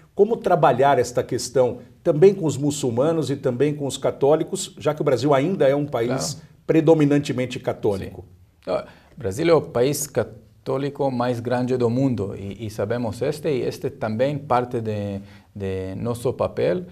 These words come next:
Speaker 2: Eh, tem igrejas católicas muito importantes aqui e, e bis-, bispos, e, e claro que queremos, eh, eh,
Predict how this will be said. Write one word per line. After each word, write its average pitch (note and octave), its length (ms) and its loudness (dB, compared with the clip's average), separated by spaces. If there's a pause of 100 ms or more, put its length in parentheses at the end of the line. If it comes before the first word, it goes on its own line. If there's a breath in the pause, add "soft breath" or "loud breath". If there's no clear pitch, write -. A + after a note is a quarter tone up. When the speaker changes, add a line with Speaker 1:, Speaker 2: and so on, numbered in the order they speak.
(300 loud breath)
Speaker 2:
Eh, G2 240 -8
tem B2 240 -2
igrejas A2+ 580 -2
católicas A#2 760 -6 (400)
muito C3+ 580 -8
importantes C3+ 720 -4
aqui G#2 760 -6
e, G2+ 380 -12
e G2+ 40 -12
bis-, B2+ 340 -8 (380)
bispos, D#3 500 -8 (480 loud breath)
e, G#2 680 -10
e B2 300 -12
claro C#3+ 340 2
que C#3 120 -6
queremos, A#2+ 640 -2
eh, - 40 -12
eh, G2 920 -8